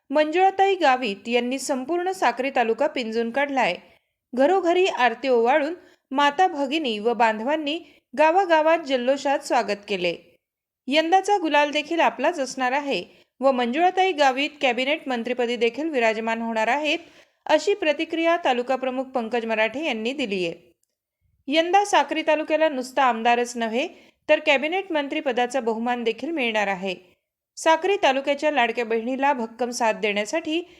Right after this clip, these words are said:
नाथांचा नाथ एकनाथ उद्या दहिवेल नगरीत येत आहे. साक्री तालुक्यातील सर्व माता भगिनी व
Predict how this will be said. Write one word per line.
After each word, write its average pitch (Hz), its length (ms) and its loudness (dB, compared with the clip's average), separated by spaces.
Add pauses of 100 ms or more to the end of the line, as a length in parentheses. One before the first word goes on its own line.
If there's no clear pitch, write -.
(220)
नाथांचा 359 580 0
नाथ 302 460 -2
एकनाथ 247 440 0 (420)
उद्या 262 300 2
दहिवेल 294 480 0
नगरीत 262 340 -2
येत 233 220 0
आहे. 190 300 -4 (580)
साक्री 269 440 2
तालुक्यातील 240 500 0
सर्व 240 320 0
माता 220 320 -2
भगिनी 220 420 -4
व 208 100 -2